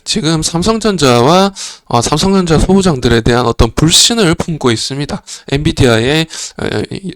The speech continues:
이, 계약을, 어, 하게 될지, 엔비디아를 뚫게 될지에 대한 초유의 관심사를 집중하고 있는데, 거기에 대한 약간 불신의 표시인지 몰라도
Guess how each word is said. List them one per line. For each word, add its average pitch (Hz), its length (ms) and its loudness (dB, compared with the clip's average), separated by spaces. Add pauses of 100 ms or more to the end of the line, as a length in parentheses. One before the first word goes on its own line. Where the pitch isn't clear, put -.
(120)
이, - 100 -20 (200)
계약을, 139 500 2 (280)
어, - 80 -8 (300)
하게 185 280 -2
될지, 180 440 0 (280)
엔비디아를 165 720 0
뚫게 208 320 -4
될지에 185 800 0
대한 131 260 0 (260)
초유의 226 520 2
관심사를 139 760 0 (240)
집중하고 156 540 2
있는데, 135 580 0 (240)
거기에 180 380 2
대한 170 280 0
약간 123 260 -2
불신의 202 880 0
표시인지 165 640 0
몰라도 120 600 0